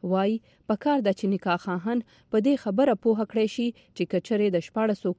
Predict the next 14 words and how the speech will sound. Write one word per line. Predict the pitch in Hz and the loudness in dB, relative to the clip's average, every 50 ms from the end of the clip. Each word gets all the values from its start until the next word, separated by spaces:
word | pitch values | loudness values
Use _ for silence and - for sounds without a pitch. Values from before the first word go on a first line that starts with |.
| - | -2
کالو | 208 202 208 202 208 202 202 | 0 0 2 2 0 0 0
نه | 202 208 202 165 - | 0 -2 -2 -4 -6
د | 220 - _ - | -6 -8 _ 0
کم | 294 294 269 - - | 2 2 2 2 2
عمر | 214 208 208 208 202 - 180 | 2 2 2 0 0 -2 -4
د | 175 - 202 | -4 -2 -4
چا | 180 180 175 | -4 -2 -4
نکاح | 175 - - - 208 208 190 | -6 -6 -2 -2 0 2 2
یې | 165 165 175 | 0 0 0
وکړو، | 196 196 - - 262 262 - _ - - _ - 214 | -2 0 2 2 2 2 2 _ -14 -16 _ 2 2
نو | 220 208 - 240 | 2 2 2 0
سزا | 208 185 202 175 165 | 0 2 0 0 0
به | 170 - - | -4 -6 -4
خوري. | 190 196 190 | -6 -6 -6